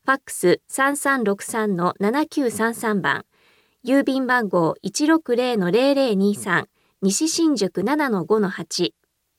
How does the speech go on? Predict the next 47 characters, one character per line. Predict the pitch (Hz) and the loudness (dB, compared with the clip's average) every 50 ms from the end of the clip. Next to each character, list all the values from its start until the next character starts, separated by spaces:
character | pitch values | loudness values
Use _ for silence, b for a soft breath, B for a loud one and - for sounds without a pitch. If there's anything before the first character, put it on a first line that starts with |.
| _ _ _ _ _ _ _ _ _ _ _ _ _ _ _ - | _ _ _ _ _ _ _ _ _ _ _ _ _ _ _ 0
落 | - 311 330 - 339 339 | 2 2 2 2 2 2
合 | 285 233 208 | 2 2 0
保 | 208 202 196 | -2 -2 -2
健 | - 285 285 285 285 | 0 0 0 0 0
セ | - 277 254 | -2 -2 -2
ン | 240 - | -4 -4
タ | - 185 175 160 139 - - _ _ _ _ - | -6 -4 -4 -2 -4 -6 -8 _ _ _ _ 0
ー、 | 175 | 4
電 | 214 233 233 233 214 | 4 4 4 4 2
話 | 208 214 - - - | 2 2 2 0 -2
三 | - - 285 302 320 320 | -6 -2 0 0 0 0
九 | - 302 302 277 226 | 2 2 2 2 4
五 | 175 214 226 233 | 4 4 4 4
二 | 233 226 226 214 196 | 2 0 0 0 0
の | 175 160 | 0 0
七 | 170 185 196 220 262 | 0 0 0 0 0
一 | 285 - - - 180 | -2 -4 -4 -4 -2
六 | 175 170 - - 247 | -2 -4 -4 -4 -8
一 | 247 247 - - | -6 -6 -6 -4
番、 | - 196 165 147 - _ _ _ _ _ _ _ _ - | 0 0 0 0 0 _ _ _ _ _ _ _ _ -2
フ | 285 | -2
ァ | 294 | -2
ッ | 294 - | -2 -2
ク | - | -10
ス | - - - 175 - - _ _ _ _ | -8 -2 0 0 0 0 _ _ _ _
三 | - - - 302 320 320 320 | -8 -2 0 2 2 2 0
九 | - - 311 311 277 226 | 0 0 2 2 2 2
五 | 170 208 226 233 240 | 4 4 4 4 4
二 | 247 240 247 240 220 202 | 0 0 -2 -2 0 0
の | 175 175 175 - _ - | 0 0 -2 -4 _ -6
九 | - 285 302 311 311 | -2 0 2 2 0
九 | - - - 302 262 202 | 0 0 0 2 4 4
四 | 175 185 220 262 | 4 4 2 0
三 | 277 - 277 254 240 208 | -2 -6 -6 -4 -4 -2
番、 | 156 156 147 143 - - _ _ _ _ _ _ _ _ _ _ - | 0 0 -2 -2 -4 -10 _ _ _ _ _ _ _ _ _ _ -2
郵 | 208 262 302 302 | 2 2 2 4
便 | 302 294 285 277 240 | 4 2 0 0 0
番 | 269 269 254 233 | 0 0 0 0
号 | 185 180 170 - - | 0 2 0 0 -2
一 | 196 190 - - 311 | -6 -8 -4 0 2
六 | 330 320 311 - 226 202 | 2 2 2 2 2 2
一 | 190 - - - 233 | 2 0 -6 -4 -2
の | 208 185 185 | 0 0 2
零 | 214 247 269 277 | 2 2 2 4
零 | 277 277 240 214 | 4 2 2 0
三 | 208 - 202 202 202 202 | -2 -2 -2 -2 -2 -4
三、 | - 202 180 165 147 | -2 0 0 0 0